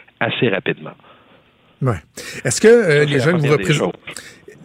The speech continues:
Speaker 2: Est-ce que les gens que vous représentez aussi veulent, euh, s'attaquer à la, la question du suremballage ? Parce que, bon,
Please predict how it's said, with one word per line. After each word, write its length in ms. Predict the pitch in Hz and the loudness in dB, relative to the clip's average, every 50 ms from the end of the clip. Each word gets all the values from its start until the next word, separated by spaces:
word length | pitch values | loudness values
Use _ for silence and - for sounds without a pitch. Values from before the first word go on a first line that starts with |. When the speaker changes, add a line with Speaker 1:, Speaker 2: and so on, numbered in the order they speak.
| - - 170 | -12 -8 -8
Speaker 2:
Est-ce 320 | 165 - - 151 - - | -6 -2 -2 -2 -2 0
que 60 | 269 | 2
les 120 | 285 240 156 | 2 4 4
gens 120 | 143 185 | 4 2
que 60 | 202 | 2
vous 80 | 156 139 | 2 2
représentez 440 | 143 135 - 156 139 143 131 - 196 | 0 0 0 0 2 2 2 2 2
aussi 240 | 196 - - - 185 | 0 0 0 -4 -4
veulent, 420 | 135 127 135 143 165 160 143 139 | -2 0 2 2 2 2 0 0
euh, 720 | 135 131 127 123 123 120 120 120 117 117 117 117 113 117 120 | 0 2 2 2 4 4 4 2 2 2 0 0 -2 -4 -4
s'attaquer 460 | - - 139 139 143 120 - - 185 | -4 -2 0 0 0 0 2 2 2
à 40 | 170 | 2
la, 600 | 139 127 123 120 120 117 117 110 107 107 - 110 | 2 2 2 2 0 0 -2 -2 -4 -6 -6 -6
la 100 | 113 117 | -6 -4
question 400 | - - 127 - - - 180 180 | -4 -4 -4 -4 -2 -2 -2 -2
du 80 | 160 131 | -2 -4
suremballage ? 920 | - - - 185 170 147 156 147 135 127 117 117 117 120 120 117 110 104 - | -6 -4 -2 -2 0 0 0 0 0 0 0 0 0 -2 -4 -4 -6 -6 -6
Parce 180 | 127 - - | -6 -4 -2
que, 60 | 139 | 0
bon, 180 | 135 151 165 | 0 2 0